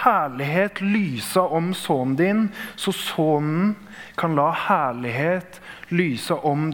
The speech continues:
deg." Timen er klimakset i evangeliet. Tidspunktet da hovedpersonen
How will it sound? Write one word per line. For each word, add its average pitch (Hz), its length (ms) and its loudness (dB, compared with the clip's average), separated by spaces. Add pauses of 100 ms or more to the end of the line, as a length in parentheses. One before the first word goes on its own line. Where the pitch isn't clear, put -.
deg." 131 400 -4 (1000)
Timen 180 580 2
er 151 380 0 (340)
klimakset 160 1120 0
i 165 80 6
evangeliet. 147 920 -2 (260)
Tidspunktet 190 800 2
da 175 220 2 (260)
hovedpersonen 180 880 2